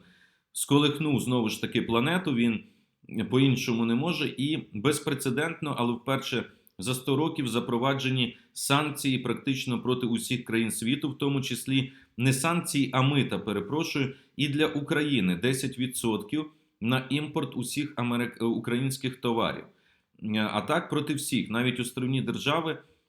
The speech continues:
і навіть острови, де живуть тільки пінгвіни, а немає людей. Навіть так. Ну і в списку не опинилася Росія.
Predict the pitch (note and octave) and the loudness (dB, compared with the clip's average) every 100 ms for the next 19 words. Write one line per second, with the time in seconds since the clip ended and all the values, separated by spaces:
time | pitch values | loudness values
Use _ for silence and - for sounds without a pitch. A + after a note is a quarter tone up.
0 | _ A#2+ B2+ C#3 C3+ C3 B2 - B2+ B2 | _ -2 2 4 2 0 -6 -2 0 2
1 | D3+ B2 B2 C3 C3 C3+ C#3+ C3+ C3+ A#2+ | 2 2 2 0 -2 0 0 2 2 0
2 | B2+ A2 A#2+ E3+ F3+ - A2+ A#2 C3 D3 | 0 0 0 0 0 0 0 0 2 2
3 | C3 A#2+ A2+ D#2 - - _ G#2 C#3 D#3 | 2 0 -2 -6 -8 -14 _ 0 2 2
4 | D3 - D#2 - - _ _ _ _ _ | 0 -2 -2 -4 -14 _ _ _ _ _
5 | _ B2+ G3 F3+ F3 F3 - F3+ E3+ - | _ 4 4 6 4 4 2 2 2 0
6 | C#3+ C#3+ C#3 C#3+ C#3+ C3+ C3 B2+ A#2+ A#2 | 2 2 2 2 2 2 2 2 2 -2
7 | - F#2 G2 C3+ | 0 0 0 -2